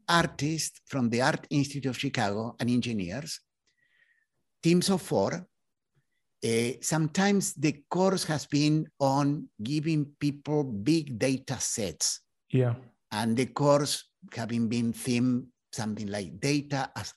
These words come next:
Speaker 1: art. And the point is, they have to pick one of these data sets and they have to come up with a project. First, they have to agree, which is amazing that they do.
Speaker 2: Yeah.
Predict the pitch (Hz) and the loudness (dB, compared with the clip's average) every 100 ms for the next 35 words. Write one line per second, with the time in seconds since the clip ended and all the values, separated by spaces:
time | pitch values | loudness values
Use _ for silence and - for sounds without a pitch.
0 | 98 78 - - _ _ _ _ 135 131 | -8 -8 -10 -20 _ _ _ _ -2 0
1 | 131 135 185 190 180 135 127 123 - _ | 0 -2 -2 -2 -2 0 0 -2 -10 _
2 | _ _ _ - 117 113 170 - 160 175 | _ _ _ -8 -6 -2 -4 -4 0 0
3 | 143 165 147 147 123 151 151 147 - 117 | 2 0 0 -2 0 0 0 -2 -2 -2
4 | 110 - - _ _ _ _ _ - 117 | -4 -6 -10 _ _ _ _ _ -6 -2
5 | 104 113 104 135 135 - 143 117 117 117 | 0 0 -2 -4 -4 -6 -4 0 0 0
6 | 117 104 107 - 123 95 - 85 85 - | -2 -4 -4 -4 -2 -2 -4 -10 -12 -20
7 | _ _ _ _ _ _ _ _ _ - | _ _ _ _ _ _ _ _ _ 0
8 | 190 180 120 107 120 - 101 78 113 135 | 2 2 0 0 -4 -2 -4 -2 0 0
9 | 90 92 - 98 - 107 98 110 135 120 | 0 -4 -6 -6 -4 -2 0 2 2 2
10 | 104 92 - 95 80 78 147 151 _ _ | 0 -2 -2 -4 -4 -4 -4 -6 _ _
11 | 135 123 120 | 0 0 0